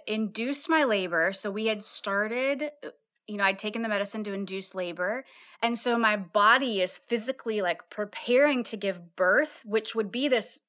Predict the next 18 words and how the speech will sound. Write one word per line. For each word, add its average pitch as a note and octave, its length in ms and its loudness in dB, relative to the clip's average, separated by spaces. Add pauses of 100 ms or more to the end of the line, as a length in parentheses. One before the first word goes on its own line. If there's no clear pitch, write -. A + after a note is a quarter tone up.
(100)
you G#3 120 -8
know, G3+ 120 -4
normally G#3+ 680 2
bringing A3+ 460 0
forth G#3 300 -2
life F#3 640 0 (880)
at A#3 100 4
the A3 120 2
same C4 260 2
time A#3+ 220 2
that G#3+ 100 4
we're G3+ 100 4
having G3+ 400 0
all G3+ 180 2
of F#3+ 80 -4
these F#3+ 180 -6
conversations F#3+ 760 -6
about E3 440 0